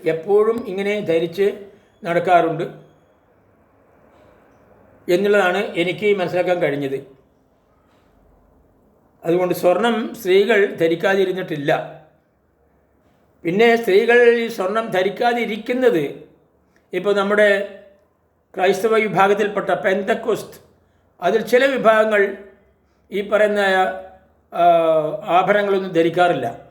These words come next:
അതുപോലെ തന്നെ ഈ നിറമുള്ള വസ്ത്രങ്ങൾ ധരിക്കാറില്ല, വെള്ള വസ്ത്രം മാത്രമേ അവർ ധരിക്കുകയുള്ളൂ. അങ്ങനെ ഒരു സന്യാസ, ആ, ഒരു രൂപത്തിലാണ് അവർ, ഏ, അവരുടെ ജീവിതത്തെ, ഏ, കാണുന്നത്.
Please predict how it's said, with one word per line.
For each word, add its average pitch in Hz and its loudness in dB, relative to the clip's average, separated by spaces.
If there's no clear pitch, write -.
അതുപോലെ 202 0
തന്നെ 202 -2
ഈ 185 0
നിറമുള്ള 190 2
വസ്ത്രങ്ങൾ 208 0
ധരിക്കാറില്ല, 165 0
വെള്ള 170 0
വസ്ത്രം 190 -4
മാത്രമേ 170 -4
അവർ 165 -2
ധരിക്കുകയുള്ളൂ. 139 -4
അങ്ങനെ 202 0
ഒരു 208 4
സന്യാസ, 208 0
ആ, 196 -4
ഒരു 185 0
രൂപത്തിലാണ് 185 0
അവർ, 165 -2
ഏ, 160 -4
അവരുടെ 175 0
ജീവിതത്തെ, 175 0
ഏ, - -2
കാണുന്നത്. 147 0